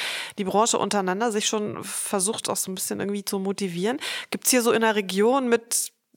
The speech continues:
anderen Zentren, Veranstaltern, ähm, neue Überlegungen oder hat man sich da irgendwie solidarisch zusammenschließen können,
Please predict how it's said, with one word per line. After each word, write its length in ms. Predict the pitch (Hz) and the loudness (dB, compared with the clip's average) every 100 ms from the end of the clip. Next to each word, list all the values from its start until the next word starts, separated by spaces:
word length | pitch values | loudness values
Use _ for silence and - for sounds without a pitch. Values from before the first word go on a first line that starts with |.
| - | 0
anderen 580 | - 233 233 220 214 - | 2 4 2 2 -4 -4
Zentren, 680 | - 220 220 220 208 208 208 | 0 2 0 0 0 0 -2
Veranstaltern, 1080 | - - 190 208 - 196 190 202 202 196 196 - | -2 0 0 0 2 2 2 2 0 -2 -4 -4
ähm, 1120 | 185 185 185 190 190 180 131 196 190 190 185 | -2 0 -2 -2 -4 -6 -6 -4 -2 -2 0
neue 360 | 180 196 254 247 | 2 4 4 4
Überlegungen 800 | 196 208 190 202 247 262 254 | 4 4 4 4 4 2 2
oder 220 | 240 196 196 | 2 2 2
hat 140 | - | 2
man 140 | 220 | 0
sich 140 | 208 202 | 0 2
da 120 | 196 | 2
irgendwie 220 | 208 220 | 2 0
solidarisch 560 | 196 196 185 185 220 - | 0 2 2 2 0 -2
zusammenschließen 640 | 202 180 208 - 240 240 | -2 0 -2 -2 -4 -4
können, 300 | 233 233 233 | -2 -4 -4